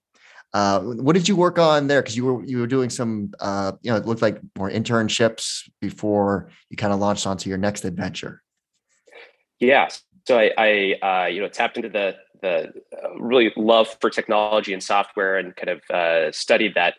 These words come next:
Speaker 2: at, at Berkeley, and, um, was kind of, uh, on the more, uh, traditional software engineering path. So I,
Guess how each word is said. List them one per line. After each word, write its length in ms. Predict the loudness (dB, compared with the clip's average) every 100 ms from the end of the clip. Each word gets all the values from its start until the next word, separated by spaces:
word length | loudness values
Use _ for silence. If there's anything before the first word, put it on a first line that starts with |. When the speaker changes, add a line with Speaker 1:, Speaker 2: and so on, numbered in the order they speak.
| -2
Speaker 2:
at, 160 | -4 -2
at 160 | -4
Berkeley, 340 | 0 0 2 0
and, 140 | -2 _ _ -20 _ 2
um, 540 | 4 4 2 -4 -16 _
was 200 | -4 -2
kind 160 | 0 -2
of, 80 | -2 -14
uh, 140 | -14 -6 -2
on 160 | 0
the 120 | 0
more, 320 | 0 0 0 -4 _ -6
uh, 220 | -4 -6
traditional 480 | -6 -4 -4 0 -2
software 380 | 0 0 2 0
engineering 380 | -2 0 -2 -2
path. 260 | -6 -6
So 160 | -2 0
I, 180 | 0